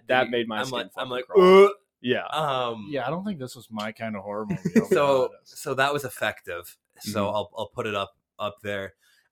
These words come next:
Speaker 2: I did also like, I think the best one was the one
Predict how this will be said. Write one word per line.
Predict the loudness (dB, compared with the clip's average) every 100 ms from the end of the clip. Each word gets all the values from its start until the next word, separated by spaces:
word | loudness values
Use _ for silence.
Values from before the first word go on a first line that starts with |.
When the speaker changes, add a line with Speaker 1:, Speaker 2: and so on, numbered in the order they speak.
| -4
Speaker 2:
I | -4
did | -4 -2 0 0
also | -2 -4 -4 -4 -2
like, | 0 -2 -4 -10 _ _ _ _ _ _ _ _ _ _ _ -2
I | -2
think | 0 -4 -4
the | -8
best | -8 -2 -2 -2 -8
one | -6 -6 -6 -10 -16 _ _ _ _ _ _ _ _ _ _ -6
was | 0 0 0 -6
the | -8 -6
one | 0 0 0 -2 -8